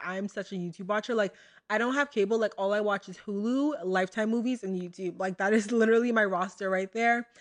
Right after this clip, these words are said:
And Gossip Girl. And let's see. Oh, so I want to post once a week minimum. But then when I move, I wanna bump that up to two times a week when my bandwidth allows. So I don't wanna get myself to a place where I'm burning out, right? Trying to be like, "Oh my God, I need to post a video."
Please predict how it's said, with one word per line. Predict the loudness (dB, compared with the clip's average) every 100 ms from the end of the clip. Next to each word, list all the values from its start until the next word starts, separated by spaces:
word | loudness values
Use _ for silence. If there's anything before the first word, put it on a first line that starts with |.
| -8
And | -2
Gossip | 2 2 0 -6
Girl. | -2 -2 -2 _
And | 0 2 2 2 2
let's | 0 -2
see. | -10 -10 -6 -2
Oh, | -2
so | 0 -2
I | 0 0
want | 2 2 0 -2
to | -4 -2 0 -2
post | -2 -4 -2
once | -2 -2
a |
week | -2 -2
minimum. | -2 0 0 -2 -4
But | 0 -2 -2
then | 0 2 4 2 0
when | -2 -2 -2
I | -2
move, | -2 0 0 2 0 -2
I | -2
wanna | 0 0 -2
bump | -2 -4 -2
that | -2 -2
up | -2 -6
to | -8
two | -10 -8 -10
times | -4 -2 -2
a | -2
week | -4 0
when | 2 4
my | 2
bandwidth | 4 2 2 -2 -2
allows. | -2 0 2 0 0
So | 2
I | 2
don't | 2 2 2
wanna | 2 2
get | 0 0 0
myself | -2 -2 -4
to | -4
a |
place | -4 -4
where | -2
I'm | -4
burning | -2 -2 0 -2
out, | -2 -2 -2 0
right? | 0 0
Trying | -2 -6
to |
be | -4
like, | -6
"Oh | -2
my | 0
God, | 2
I | 0
need | 0
to | -2
post | -2 -2
a | -2
video." | -2 -2 0